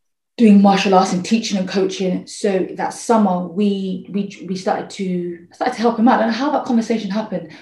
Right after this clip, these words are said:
but we just started to travel around, um, so it's in Merton, and we were teaching in children's centres. So these are, like, children aged, gosh, three,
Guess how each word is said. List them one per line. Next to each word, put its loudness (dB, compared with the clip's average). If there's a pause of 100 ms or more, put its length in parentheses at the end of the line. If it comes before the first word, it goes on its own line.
but 0
we 0
just -10 (640)
started 0
to -12
travel -2
around, -2
um, -4 (260)
so -10
it's -8
in -6
Merton, 0 (300)
and -6
we -2
were -2
teaching -4
in -4
children's 0
centres. -8 (240)
So -10
these -2
are, -2
like, -2
children -4
aged, -4 (320)
gosh, -12
three, -4